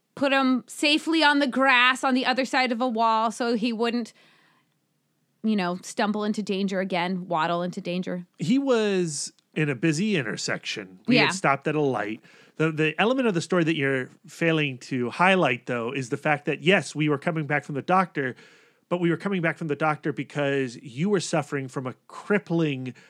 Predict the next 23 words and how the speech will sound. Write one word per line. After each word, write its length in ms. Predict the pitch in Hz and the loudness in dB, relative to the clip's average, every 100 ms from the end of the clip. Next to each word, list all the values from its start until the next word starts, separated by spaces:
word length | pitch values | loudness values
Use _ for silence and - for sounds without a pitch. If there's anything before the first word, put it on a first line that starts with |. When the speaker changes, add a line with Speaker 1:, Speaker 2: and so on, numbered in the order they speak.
| _ - | _ -8
Speaker 2:
muscle 460 | 170 214 - 208 | 2 2 2 0
spasm. 540 | - - 208 180 - 254 | -2 -2 -2 -2 0 4
Speaker 1:
Yeah, 400 | 277 269 254 226 _ _ | 8 8 8 4 _ _
yeah. 420 | 233 277 285 254 - | 0 4 6 4 2
Um, 440 | 254 254 247 247 - - | 2 2 2 0 -4 -10
I 40 | 277 | -2
have 220 | 349 320 | 2 2
a 40 | |
little 420 | 320 330 294 285 _ _ | 2 2 2 -2 _ _
sciatica. 840 | - 277 247 240 226 233 262 277 - | -4 2 4 6 4 4 0 0 0
I 40 | 233 | 0
know 120 | 233 | 2
that's 340 | 226 - - | -2 -4 -6
not 180 | 233 214 | -4 -2
a 40 | |
very 200 | 202 208 | -2 -4
sexy 340 | 180 214 - 214 | -2 -6 -4 -6
thing 200 | 208 202 | -4 -2
to 80 | 226 | 0
say, 340 | 294 226 254 330 - | 4 4 2 -2 -2
but, 120 | 247 | 0
uh, 180 | 254 - | 0 -2
my, 280 | 247 247 247 | 0 2 2